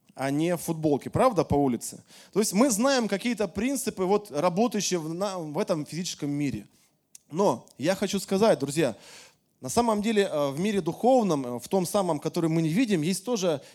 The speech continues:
некие законы, э, которые тоже действуют. И если мы знаем, как эти законы действуют, они начинают работать в нашей жизни. И сегодня свою проповедь я назвал, э, «Сверхъестественное царство Бога».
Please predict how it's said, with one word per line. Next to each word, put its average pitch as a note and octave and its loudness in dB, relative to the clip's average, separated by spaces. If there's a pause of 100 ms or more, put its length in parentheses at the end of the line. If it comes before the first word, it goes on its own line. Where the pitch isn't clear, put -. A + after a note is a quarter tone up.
некие F3 -2
законы, D#3+ 0 (320)
э, A#2 -10
которые G3+ 4
тоже G3 2
действуют. D#3 -2
И D3 -4
если G3 0
мы F3+ 0
знаем, F#3 -2
как F#3+ -2
эти E3+ -4
законы E3 0
действуют, F3+ -2
они D3 0
начинают G3+ -2 (200)
работать D3+ 0
в D#3 -8
нашей F3 -2
жизни. C3+ -4 (800)
И C#3+ -10
сегодня G#3+ 0
свою F#3+ 0
проповедь A#3 -2
я F#3 0
назвал, D#3+ 0 (480)
э, C3+ -6
«Сверхъестественное F3 -2
царство D3+ -2
Бога». B2 -8